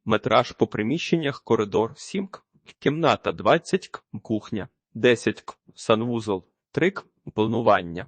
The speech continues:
Поради читачам Інні Роум, як створити подібний інтер'єр, якщо інтер'єр виходить занадто білим. Безпрограшний спосіб виправити ситуацію. Розбавити його оригінальною яскравими меблями і світильниками.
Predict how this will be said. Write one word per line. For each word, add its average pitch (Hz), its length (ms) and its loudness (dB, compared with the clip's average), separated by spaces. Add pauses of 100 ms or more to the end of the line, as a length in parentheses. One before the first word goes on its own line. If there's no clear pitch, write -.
(140)
Поради 202 380 6
читачам 110 680 0
Інні 147 440 0
Роум, 123 460 -2
як 139 220 2
створити 202 500 -2
подібний 107 640 0
інтер'єр, 110 580 -2 (180)
якщо 117 340 -2
інтер'єр 127 680 0
виходить 110 500 -2
занадто 139 500 2
білим. 107 440 -2 (260)
Безпрограшний 156 800 2
спосіб 107 540 0
виправити 107 540 2
ситуацію. 90 840 -6 (320)
Розбавити 117 680 2
його 113 380 -2
оригінальною 117 720 0
яскравими 107 640 0
меблями 92 540 -2
і - 80 -10
світильниками. 104 920 -4